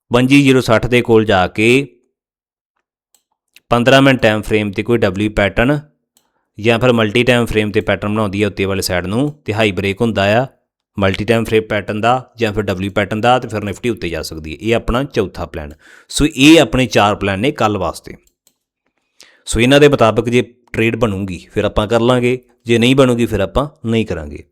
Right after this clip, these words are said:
ਜਿਵੇਂ ਦੇਖੋ ਹਮੇਸ਼ਾ ਦੇ, ਅ, ਆਪਾਂ ਕਰਦੇ ਹਾਂ। ਸੋ ਇਹ ਸੀ ਆਪਣਾ ਇਸ ਵੀਡੀਓ ਦੇ ਵਿੱਚ। ਮਿਲਦੇ ਹਾਂ ਆਪਾਂ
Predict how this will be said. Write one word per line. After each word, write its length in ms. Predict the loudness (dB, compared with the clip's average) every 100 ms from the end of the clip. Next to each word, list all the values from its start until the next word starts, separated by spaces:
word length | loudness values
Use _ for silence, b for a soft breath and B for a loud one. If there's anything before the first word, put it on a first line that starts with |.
| _ -4
ਜਿਵੇਂ 280 | 0 0
ਦੇਖੋ 260 | -2 -2 -2
ਹਮੇਸ਼ਾ 300 | -4 -2 -4
ਦੇ, 160 | -4 -6
ਅ, 40 |
ਆਪਾਂ 480 | -6 -6 -6 -6 -6
ਕਰਦੇ 320 | -6 -8 -12
ਹਾਂ। 60 | -16 -20 _ b b b b b b b b b b b _ _ _ _ _
ਸੋ 160 | -4 0
ਇਹ 180 | 2 4
ਸੀ 100 | 6
ਆਪਣਾ 220 | 6 4
ਇਸ 120 | 2
ਵੀਡੀਓ 240 | 2 4
ਦੇ 80 | 6
ਵਿੱਚ। 200 | 4 2
ਮਿਲਦੇ 300 | 2 4 4
ਹਾਂ 60 | 2
ਆਪਾਂ 280 | 0 -4